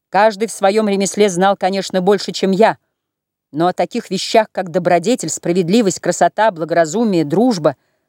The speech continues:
знал ничуть не больше, чем я. Однако же каждый считал себя знающим решительно во всем и очень обижался, когда мои расспросы ставили его в тупик.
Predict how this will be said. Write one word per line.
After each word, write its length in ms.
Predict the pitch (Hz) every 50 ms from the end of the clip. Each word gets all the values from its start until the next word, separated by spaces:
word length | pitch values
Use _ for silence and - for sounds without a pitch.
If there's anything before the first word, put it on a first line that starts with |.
| _ _ _ _ _ _ _ _ _ _ _ _ -
знал 360 | 127 131 156 190 208 202 185
ничуть 440 | 180 185 170 - - 269 - _ -
не 80 | 160
больше, 340 | 147 151 143 127 - - 131
чем 200 | - - 143 135
я. 220 | 131 123 135 120 - _ _ _ _ _ _ _ _ _ _ _ _ _ _ _ _ _ _ _ -
Однако 380 | - 196 208 277 320 320 -
же 140 | 277 254 311
каждый 340 | - - 349 370 285 262 320
считал 320 | - - 294 - 320 302
себя 240 | - - 294 247 302
знающим 480 | 277 226 277 339 330 320 - - 294 262
решительно 480 | 277 285 - - 294 - 294 277 262
во 120 | 247 247 254
всем 260 | - - - 311 277
и 160 | - - 254 -
очень 320 | - - - - - 285 311
обижался, 480 | 269 247 269 240 277 240 185 - - -
когда 260 | - 165 165 175 170
мои 160 | 175 170 165
расспросы 640 | 160 165 160 - - - 196 220 208 - - 151 - _ _ _ _ _ _ _ _ _ -
ставили 440 | - - - 254 202 160 165 170
его 180 | 180 185 175 160
в 80 | - -
тупик. 520 | - 196 - - - - _ _ _ _